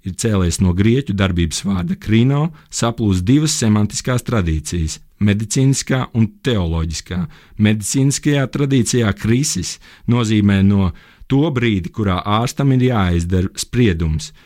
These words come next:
Viņam ir jāizlemj, vai pacients nomirs vai izdzīvos.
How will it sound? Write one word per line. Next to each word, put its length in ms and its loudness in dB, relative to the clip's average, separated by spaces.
Viņam 320 2
ir 100 2
jāizlemj, 640 0
vai 140 0
pacients 520 0
nomirs 500 2
vai 140 0
izdzīvos. 800 -2